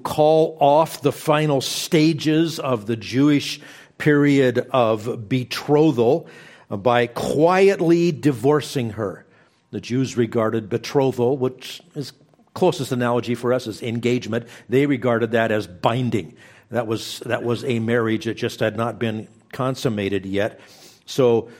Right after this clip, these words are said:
required by Jewish law for ending betrothal was divorce. Joseph didn't want to shame her, but he figured that was what he needed to do.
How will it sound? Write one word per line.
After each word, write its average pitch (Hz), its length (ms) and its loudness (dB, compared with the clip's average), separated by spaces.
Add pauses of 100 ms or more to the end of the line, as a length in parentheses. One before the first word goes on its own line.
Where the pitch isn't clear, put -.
(140)
required 143 440 2
by 127 180 2
Jewish 131 380 0
law 135 240 2
for 135 140 -4
ending 127 260 -4
betrothal 123 480 0
was 110 160 -4
divorce. 131 500 0
Joseph 127 360 -4
didn't 110 220 -6
want 104 160 -6
to 104 60 -10
shame 143 540 -4
her, 156 420 0 (400)
but 110 360 -4
he 107 200 -6
figured 110 400 -4
that 113 220 0
was 110 320 -4
what 107 240 -4
he 113 240 -10
needed 98 680 -10
to 107 100 -12
do. 101 460 -2